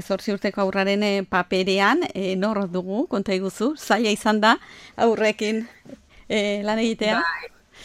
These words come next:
Speaker 2: E, bueno, hor egin zen, e, Sofia Otero deitzen da, e, aukeratutako umea, eta, bueno, egiten du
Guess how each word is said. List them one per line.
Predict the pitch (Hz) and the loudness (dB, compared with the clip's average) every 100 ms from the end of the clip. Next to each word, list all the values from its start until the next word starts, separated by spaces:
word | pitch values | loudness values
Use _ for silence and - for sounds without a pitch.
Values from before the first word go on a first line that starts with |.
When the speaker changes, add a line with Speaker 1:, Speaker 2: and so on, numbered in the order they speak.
| - - - - _ 196 | -20 -20 -20 -20 _ -2
Speaker 2:
E, | 190 185 180 170 170 165 - | 0 0 0 -4 -6 -8 -4
bueno, | 196 202 190 | -2 0 0
hor | 190 | 0
egin | 196 208 | -2 -4
zen, | 202 233 220 196 - | -6 -6 -4 -6 -12
e, | - 170 165 160 160 160 160 | -8 -6 -6 -6 -8 -10 -8
Sofia | - 190 220 196 180 | -6 -4 0 2 2
Otero | 175 196 247 | 0 -2 -2
deitzen | 185 175 175 170 | -2 -6 -10 -6
da, | 180 269 285 - | -4 -4 -8 -12
e, | 170 160 156 156 156 | -10 -8 -8 -10 -8
aukeratutako | 165 165 180 175 - 165 - 170 165 165 165 | -10 -6 -6 -6 -8 -10 -6 -4 -4 -4 -6
umea, | 185 185 226 277 - - - - _ | -6 -6 -6 -10 -20 -20 -20 -20 _
eta, | - 185 185 180 170 170 170 170 | -6 -4 -2 -2 -2 -2 -4 -4
bueno, | 175 160 | -6 -6
egiten | 165 170 | -10 -8
du | 185 | -10